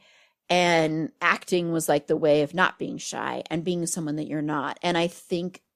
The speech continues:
for Val, I got the impression that he really, really took that to heart, the part of being able to fall into another person's shoes, discover that other person, feel empathy for that other person. Because, yes, he acknowledged he's difficult on set.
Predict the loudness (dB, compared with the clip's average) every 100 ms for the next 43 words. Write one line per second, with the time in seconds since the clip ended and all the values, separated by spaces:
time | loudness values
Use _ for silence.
0 | -12 -2 0 0 -2 0 2 4 2 -2
1 | -6 _ _ -4 0 0 0 -2 -4 -2
2 | -2 0 0 -2 -4 -6 0 2 2 0
3 | -2 0 2 2 -2 -8 -8 -12 -10 -10
4 | 0 2 2 -4 _ _ _ _ -10 -10
5 | -2 4 4 2 2 4 2 -2 -6 -4
6 | -2 -4 -4 -4 -2 -2 -2 -4 -2 -2
7 | 0 0 -2 -6 _ _ _ _ 0 2
8 | 4 4 4 0 0 0 0 -2 -4 -4
9 | -4 -4 -2 0 -2 -4 -6 -8 _ _
10 | _ _ _ -4 0 2 4 4 4 4
11 | 0 -2 -4 -4 -4 -4 0 0 0 -2
12 | -2 -6 -8 -8 -2 0 0 -2 0 -2
13 | -2 -4 -2 -6 -8 -4 -2 -2 2 2
14 | 2 -2 -6 -4 -2 -2 -2 -6 -4 -2
15 | -2 -6 -6 -2 0 0 2 0